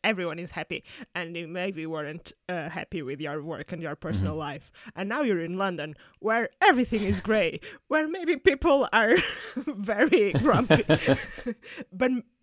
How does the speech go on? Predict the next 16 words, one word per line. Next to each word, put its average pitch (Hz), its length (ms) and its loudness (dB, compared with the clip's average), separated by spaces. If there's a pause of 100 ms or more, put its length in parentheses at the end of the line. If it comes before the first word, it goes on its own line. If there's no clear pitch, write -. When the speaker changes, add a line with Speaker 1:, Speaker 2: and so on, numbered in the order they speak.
(140)
Speaker 1:
you're 339 300 4 (280)
happy 220 640 -2
or 190 120 0
happier 208 580 -2 (480)
with 208 200 0
your 185 180 -2
work 180 320 -8
and 202 120 -6
your 175 200 -4
personal 175 440 -8
life. 160 320 -10
You're 165 140 -6
in 170 180 -10
a, 160 340 -10
like, 156 260 -10 (360)
relationship 196 760 -4